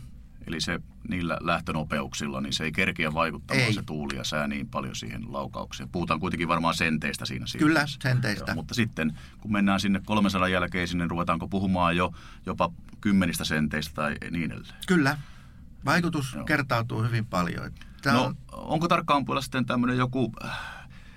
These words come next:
Speaker 1: ruutuvihko, voiha-, voisiko hänellä olla applikaatio, johon hän syöttää tuulen suunnan ja, ja lämpötilan ja, ja ilmanpaineen, ja se ilmoittaa, että kolmensadan metrin matkalla se siirtyy seitsemän senttiä oikealle se laukaus?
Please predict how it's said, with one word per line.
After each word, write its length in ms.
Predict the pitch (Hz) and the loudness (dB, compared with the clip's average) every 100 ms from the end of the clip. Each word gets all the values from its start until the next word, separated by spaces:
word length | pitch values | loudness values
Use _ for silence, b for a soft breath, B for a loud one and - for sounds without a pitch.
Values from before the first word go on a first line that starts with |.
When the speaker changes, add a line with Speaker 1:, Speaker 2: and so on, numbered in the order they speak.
| B | B
Speaker 1:
ruutuvihko, 600 | - 135 127 101 101 - | 2 4 6 6 4 4
voiha-, 300 | 113 127 127 | 6 8 8
voisiko 280 | 127 127 113 | 6 4 6
hänellä 180 | 120 117 | 6 6
olla 160 | 110 135 | 6 6
applikaatio, 580 | 139 110 92 87 85 | 6 4 6 4 4
johon 160 | 85 85 | 2 4
hän 120 | 87 | 4
syöttää 460 | 85 107 85 95 90 | 4 4 4 2 2
tuulen 320 | 104 98 87 | 2 4 4
suunnan 480 | 85 98 92 85 85 | 4 4 4 4 4
ja, 340 | 82 76 65 | 4 4 4
ja 220 | 87 82 | 2 4
lämpötilan 640 | 90 92 87 87 85 82 82 | 4 2 0 0 2 4 4
ja, 240 | 82 80 | 4 2
ja 160 | 80 80 | 2 2
ilmanpaineen, 760 | 95 90 82 87 85 82 82 | 4 2 4 4 4 4 2
ja 80 | 78 | 2
se 220 | 78 82 | 2 2
ilmoittaa, 600 | 87 87 85 82 80 76 73 | 2 2 0 2 2 4 2
että 180 | 85 87 | -2 -4
kolmensadan 420 | 92 85 80 82 | 0 0 2 2
metrin 240 | 78 78 80 | 0 0 0
matkalla 360 | 78 78 76 | 0 -2 -4
se 60 | 76 | 0
siirtyy 300 | 82 73 78 | 0 0 0
seitsemän 360 | 85 78 76 | 0 0 -2
senttiä 400 | 71 76 71 78 | -2 -2 -2 0
oikealle 400 | 76 73 - 50 | 2 2 -2 -6
se 80 | - | -6
laukaus? 400 | 50 - - - | -6 -8 -10 -16